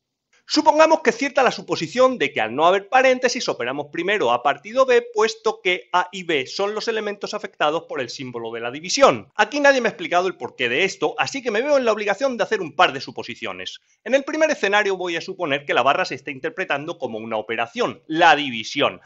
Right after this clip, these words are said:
y además interpreto que se está entendiendo que una operación afecta únicamente a los elementos que están a su alrededor, A y B en este caso. Entonces, en A partido B por C,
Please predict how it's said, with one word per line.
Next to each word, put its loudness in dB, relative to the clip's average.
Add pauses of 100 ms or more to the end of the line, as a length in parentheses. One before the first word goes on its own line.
(180)
y 4
además 4
interpreto -2
que -4
se -6
está -6
entendiendo -6
que 0
una 0
operación -2
afecta -2
únicamente -2
a 2
los -4
elementos -6
que -8
están -6
a -4
su -4
alrededor, 0 (280)
A 6
y -4
B 6
en 2
este -2
caso. -2 (220)
Entonces, 2
en -4
A 4
partido -2
B 4
por 0
C, 4